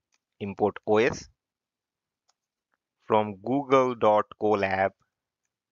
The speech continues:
import user data, because I have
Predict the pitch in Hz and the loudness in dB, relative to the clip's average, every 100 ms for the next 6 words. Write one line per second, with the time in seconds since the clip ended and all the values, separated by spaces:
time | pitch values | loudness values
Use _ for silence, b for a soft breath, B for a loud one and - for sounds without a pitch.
0 | _ _ _ _ _ _ _ _ _ _ | _ _ _ _ _ _ _ _ _ _
1 | _ _ _ _ _ _ _ _ _ _ | _ _ _ _ _ _ _ _ _ _
2 | 107 101 98 - 104 98 - - _ - | -8 -8 -6 0 0 0 -4 -18 _ -8
3 | 113 107 107 98 95 95 - 156 - _ | -6 0 0 0 -2 -4 -2 -4 -6 _
4 | _ _ _ - 104 113 107 90 107 107 | _ _ _ -8 0 2 4 2 2 2
5 | 131 | -2